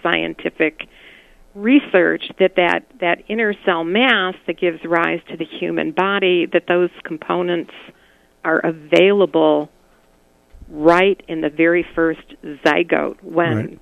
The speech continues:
Speaker 1: development is at the one cell stage. But the court cases have not caught up with that and addressed that.
Speaker 2: All right. <clears throat> Rita, we're gonna have to leave it here right now. Uh, we're running out of time, and again, I apologize <laughs> for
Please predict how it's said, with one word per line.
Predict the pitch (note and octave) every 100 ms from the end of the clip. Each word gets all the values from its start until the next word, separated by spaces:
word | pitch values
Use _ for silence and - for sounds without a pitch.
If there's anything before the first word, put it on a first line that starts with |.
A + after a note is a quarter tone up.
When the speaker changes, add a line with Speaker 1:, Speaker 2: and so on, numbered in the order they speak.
| _ _ _ _ _
Speaker 1:
development | - F3 E3 D#3+ E3 D#3
is | D#3+
at | D#3+
the | -
one | D3+ D#3+ D#3 - -
cell | E3 F3 F3+
stage. | - D#3+ D#3 - -
But | F#3+ F3 _
the | F3 D#3+ -
court | - D#4 -
cases | - - D#3 - E3 D#3 - - _ _ _ _
have | G3 F#3+
not | F3 -
caught | - F#3 -
up | F#3+ -
with | -
that | - - - - -
and | E3+
addressed | - - F3+ -
that. | - - -
Speaker 2:
All | D3+
right. | C3+ C3 -
<clears throat> |
Rita, | D3 E3+ D#3+ E3+ D3+
we're |
gonna | D3+ F#3
have | E3 D#3
to | C#3+
leave | C#3+ D3
it | C#3
here | B2+ C#3
right | C3 B2+
now. | C3+ C3 B2 A#2+ A#2
Uh, | A#2+
we're | B2 B2
running | A#2 C#3 C3+ B2+
out | A#2+
of | A#2
time, | - A2+ A#2
and | G#2 G2 G#2+ F#2+
again, | B2 G2+ A2+
I | G#2+ A2
apologize | - A#2+ A2 G2+ G2+ G#2 G#2 -
<laughs> |
for | - A#2+